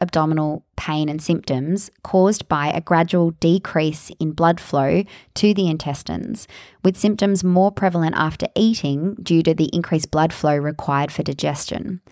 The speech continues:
Because there is an abundant mesenteric blood supply and atherosclerosis often progresses slowly, patients may grow a number of collateral pathways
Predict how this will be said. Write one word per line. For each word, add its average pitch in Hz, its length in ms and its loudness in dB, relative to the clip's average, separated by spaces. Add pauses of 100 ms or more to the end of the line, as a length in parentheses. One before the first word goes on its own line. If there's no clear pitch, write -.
(680)
Because 214 460 2
there 175 260 4
is 170 220 2
an 165 60 4
abundant 160 460 2
mesenteric 156 500 -2
blood 190 220 2
supply 143 640 -2
and 165 140 -2
atherosclerosis 151 1000 -2
often 151 240 -4
progresses 151 520 -2
slowly, 190 640 2 (220)
patients 196 360 2
may 165 260 6
grow 151 280 4
a - 100 2
number 151 300 0
of 147 140 -4
collateral 170 500 2
pathways 151 760 -2